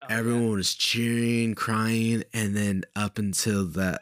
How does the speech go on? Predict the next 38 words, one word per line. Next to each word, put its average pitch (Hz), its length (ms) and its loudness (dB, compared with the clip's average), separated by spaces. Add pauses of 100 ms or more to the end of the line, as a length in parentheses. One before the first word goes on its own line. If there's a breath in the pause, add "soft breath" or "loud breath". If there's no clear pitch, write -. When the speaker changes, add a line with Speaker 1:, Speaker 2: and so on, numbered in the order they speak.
Speaker 2:
that 98 340 -2
Avengers 107 800 0 (920)
Speaker 1:
Mm-hmm. 123 140 -6
Speaker 2:
assemble, 117 600 -2
and 104 180 0
then 104 280 0
everyone, 110 580 -4
fuck. - 480 -12 (1200 soft breath)
Speaker 1:
Dude, 120 220 -4
I 139 140 -6
Speaker 2:
Oh, 113 340 -2
it 95 40 2
Speaker 1:
stood 98 120 4
Speaker 2:
was 107 160 2
Speaker 1:
up. 113 220 0
Like, 113 160 0
Speaker 2:
such 110 160 2
Speaker 1:
people 160 240 -2
in 151 60 0
Speaker 2:
a - 20 0
Speaker 1:
my 127 160 -2
theater 117 240 -2
Speaker 2:
great 110 240 0
Speaker 1:
stood 101 320 -2
Speaker 2:
moment. 90 120 -4
Speaker 1:
up, 110 220 -4
and 110 100 -12
I 113 100 -8
was 110 200 -8
one 104 220 -8
of 98 120 -14
'em. 104 200 -14 (260)
Speaker 2:
It 107 140 0
was 104 180 2
such - 480 0
a 92 80 2
great 90 320 0
moment. 85 440 0